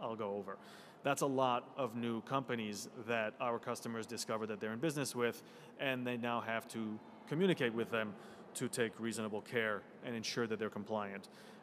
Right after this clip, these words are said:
Uh, there are tens of thousands, if not more, individual product codes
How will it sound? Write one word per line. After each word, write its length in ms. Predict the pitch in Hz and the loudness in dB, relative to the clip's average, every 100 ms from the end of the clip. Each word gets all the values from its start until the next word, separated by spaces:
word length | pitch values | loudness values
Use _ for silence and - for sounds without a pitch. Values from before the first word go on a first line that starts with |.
| - | -4
Uh, 240 | 107 101 101 | -2 -2 0
there 160 | 131 131 | 4 6
are 160 | 135 | 6
tens 440 | 123 - 165 180 175 | 4 4 4 4 2
of 100 | 175 | 2
thousands, 480 | 170 156 143 143 127 | 2 4 4 4 2
if 160 | 127 | 2
not 320 | 127 123 120 | 4 4 2
more, 500 | 127 139 135 110 117 135 - - - - - - | 0 2 4 4 2 -2 -12 -18 -18 -18 -20 -4
individual 560 | 151 147 139 143 135 120 | 2 6 6 6 6 2
product 440 | - 151 135 123 | 4 4 4 2
codes 580 | - 175 147 110 98 - | 2 6 8 6 0 -6